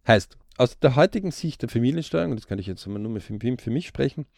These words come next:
würde ich meinen, wenn es meine Kinder wäre oder Personen, die, ich, die, die für mich sehr wichtig wäre, würde ich denen bereits in jungen Jahren das mit auf die Reise geben und sag,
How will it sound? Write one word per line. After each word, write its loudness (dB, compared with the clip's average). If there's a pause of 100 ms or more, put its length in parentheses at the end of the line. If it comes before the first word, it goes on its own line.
(540)
würde -4
ich -6
meinen, 0 (200)
wenn -16
es -16
meine 0
Kinder -2
wäre 2
oder -6 (240)
Personen, -2
die, -4
ich, -14
die, -14
die -12
für -8
mich -2
sehr 0
wichtig -4
wäre, 0
würde -6
ich -14
denen -2
bereits 0
in -4
jungen 0
Jahren -2
das -6
mit -2
auf -4
die -2
Reise 2
geben 0
und -4
sag, -4